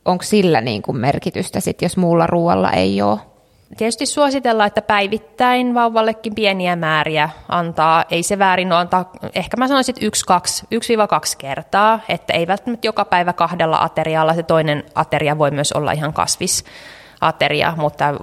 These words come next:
Speaker 2: voi myös antaa molemmilla aterioilla vaihdellen. Et nehän on aika pieniä määriä, että puhutaan ehkä yhdestä, kahdesta teelusikallisesta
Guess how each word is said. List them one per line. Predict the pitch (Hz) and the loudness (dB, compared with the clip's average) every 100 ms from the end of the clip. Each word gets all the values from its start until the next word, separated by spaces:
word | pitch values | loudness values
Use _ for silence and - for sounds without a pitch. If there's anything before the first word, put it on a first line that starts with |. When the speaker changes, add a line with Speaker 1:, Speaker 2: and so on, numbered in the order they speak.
| 160 | 2
Speaker 2:
voi | 165 151 | 4 4
myös | 151 135 - | 2 0 0
antaa | 135 135 127 120 139 - - | -2 -2 -2 0 -2 -6 -4
molemmilla | 139 127 139 151 - | 0 0 -2 -2 -2
aterioilla | - - 156 170 165 175 196 - - - - | -2 -2 -2 -2 -2 0 -2 -4 -20 -20 -14
vaihdellen. | - 156 170 - 190 196 196 - - - | -8 -8 -6 -6 -4 -2 -4 -8 -16 -4
Et | 165 | 0
nehän | 170 180 214 | 2 2 2
on | 214 | 4
aika | 190 190 190 | 4 2 0
pieniä | 190 180 170 165 160 | 2 2 2 2 2
määriä, | 160 156 156 147 | 2 0 2 0
että | 147 - | 0 -2
puhutaan | 156 156 156 156 | -4 0 0 0
ehkä | 151 - 160 - - - - | -4 -6 -6 -6 -14 -16 -10
yhdestä, | 156 156 - 175 | -6 -6 -6 -2
kahdesta | 170 165 180 175 185 | 0 2 0 -2 -2
teelusikallisesta | 196 180 175 170 180 175 170 175 180 190 - 190 | 2 2 2 -2 -2 0 2 0 0 -2 0 -2